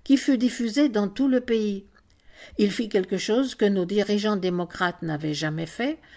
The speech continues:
même Benazir, et abolit la loi selon laquelle une femme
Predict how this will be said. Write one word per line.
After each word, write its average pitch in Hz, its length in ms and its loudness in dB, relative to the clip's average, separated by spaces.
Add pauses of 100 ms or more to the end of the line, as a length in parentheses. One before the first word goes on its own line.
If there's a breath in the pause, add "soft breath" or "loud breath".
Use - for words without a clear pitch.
(100)
même 185 360 2
Benazir, 160 640 0 (720 soft breath)
et 269 180 6
abolit 220 440 2
la 180 120 -2
loi 175 380 -2 (180 loud breath)
selon 214 340 4
laquelle 185 440 0
une 180 160 2
femme 175 420 -4